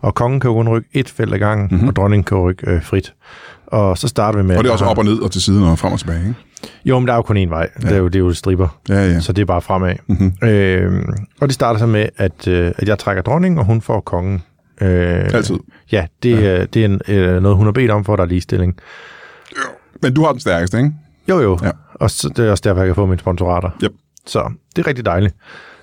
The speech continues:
Speaker 1: Øh, og der er vi, der er vi sponsoreret af,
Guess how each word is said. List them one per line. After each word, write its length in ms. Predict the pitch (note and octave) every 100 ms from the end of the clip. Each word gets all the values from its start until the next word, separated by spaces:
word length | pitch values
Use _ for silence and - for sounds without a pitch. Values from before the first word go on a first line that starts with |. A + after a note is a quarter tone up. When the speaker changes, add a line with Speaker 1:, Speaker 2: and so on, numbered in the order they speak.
| _
Speaker 1:
Øh, 640 | A#2+ A2 G2+ G2 F#2+ F#2+ G2
og 100 | A#2
der 60 |
er 60 | C#3
vi, 160 | A2 F#2+ -
der 60 |
er 40 | B2
vi 80 |
sponsoreret 540 | G2+ - F#2+ - F#2 E2+
af, 680 | - G1+ G1+ - - G1+